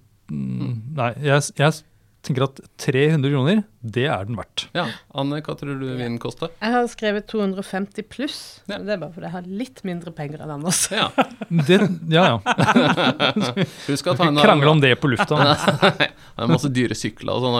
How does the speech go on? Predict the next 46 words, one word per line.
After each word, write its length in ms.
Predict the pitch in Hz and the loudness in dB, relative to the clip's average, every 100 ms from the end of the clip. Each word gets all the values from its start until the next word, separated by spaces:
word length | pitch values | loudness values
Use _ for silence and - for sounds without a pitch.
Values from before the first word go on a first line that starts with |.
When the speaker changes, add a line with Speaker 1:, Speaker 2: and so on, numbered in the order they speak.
| 104 | 0
Speaker 2:
vet 100 | 104 | -2
du. 60 | 107 | -4
Kjøpe 320 | 110 131 214 | -2 0 2
Speaker 3:
Å, 80 | 123 | 0
ja. 140 | 104 98 | -2 -8
Speaker 2:
store 220 | - 143 | -4 0
Speaker 3:
Det 80 | 117 | 2
er 40 | 117 | 4
det. 100 | 123 | 4
Speaker 2:
dameroster 560 | 104 120 123 - 123 | 4 2 0 0 0
som 100 | 127 | 2
man 120 | 143 135 | 2 4
lager 240 | 131 113 | 4 4
under 200 | 117 123 | 4 6
trappa, 300 | 135 - 127 127 | 6 6 8 10
og 80 | 143 | 10
det 100 | 139 | 8
er 60 | 143 | 6
masse 300 | 143 - 123 | 4 4 2
utgifter 640 | 123 123 107 127 123 135 | 4 2 2 4 4 4
i 80 | 139 127 123 208 190 - | 2 0 -2 -4 -4 -2
Anders 280 | 131 95 | 0 0
sitt 120 | - 117 | -2 -2
hjem. 160 | 127 - - | -4 -6 -2
Speaker 1:
Ja, 80 | 123 | 2
dere 160 | 160 | 2
har 220 | 185 151 196 | 4 4 2
en 80 | |
sånn 160 | 220 190 | 0 0
idé 320 | 214 165 139 131 | 0 4 4 6
om 80 | 185 | 6
mitt 120 | 185 202 | 6 4
liv 160 | 160 190 | 6 6
som 80 | 202 | 6
jeg 100 | 170 | 6
<laughs> 320 | - 294 226 | 6 6 4
ikke 280 | 226 - - | 4 2 2
kjenner 280 | - 247 156 | 4 4 4
helt 100 | - | 4
igjen. 160 | 214 196 | 4 4
Speaker 3:
Under 100 | 202 | 2
trappa. 360 | 208 240 - 175 | -2 -4 -6 -6
Speaker 2:
Jeg 640 | 208 254 - - 226 143 | -4 0 0 2 4 4
tror 200 | - 170 165 | 4 4 6
også, 580 | 135 139 123 147 156 | 6 6 6 4 4
jeg 80 | 160 | 0